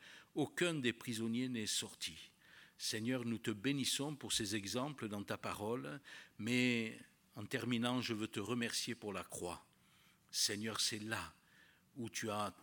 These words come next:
tout accompli, tout accompli pour que tout homme, quelle que soit sa situation, eh bien, puisse venir à toi librement, te demander pardon,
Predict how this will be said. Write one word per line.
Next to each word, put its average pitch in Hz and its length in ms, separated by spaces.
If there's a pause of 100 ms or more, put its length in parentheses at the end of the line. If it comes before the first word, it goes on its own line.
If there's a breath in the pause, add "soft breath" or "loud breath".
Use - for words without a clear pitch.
(140)
tout 107 280
accompli, - 760 (480 soft breath)
tout 254 300
accompli 95 580
pour - 280
que 117 100 (200)
tout - 280
homme, 82 320
quelle 196 200
que 180 120
soit 156 220
sa 135 160
situation, 139 840 (720 loud breath)
eh 110 100
bien, 120 200
puisse 139 320
venir 127 480
à 117 60
toi 120 420
librement, 107 680 (260)
te 104 80 (120)
demander 156 400
pardon, 95 500